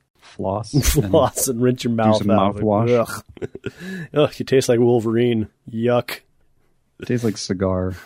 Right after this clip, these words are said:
Speaker 1: <laughs>
Speaker 2: Anyways, later on, uh, well, this is,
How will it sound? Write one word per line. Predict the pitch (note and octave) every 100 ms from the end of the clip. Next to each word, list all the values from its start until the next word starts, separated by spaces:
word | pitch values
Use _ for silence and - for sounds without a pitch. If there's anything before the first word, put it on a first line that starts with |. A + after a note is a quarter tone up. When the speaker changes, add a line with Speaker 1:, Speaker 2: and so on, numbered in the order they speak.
| -
Speaker 1:
<laughs> | F3 - _ - _ _ _
Speaker 2:
Anyways, | C#3 E3+ D#3 A#2 G#2+ G#2
later | C3+ F#3+ G3 F#3
on, | F3 E3 D#3+ D#3+ D#3 - _ _ _
uh, | B2+ A#2+
well, | C3+
this | D#3 E3
is, | F3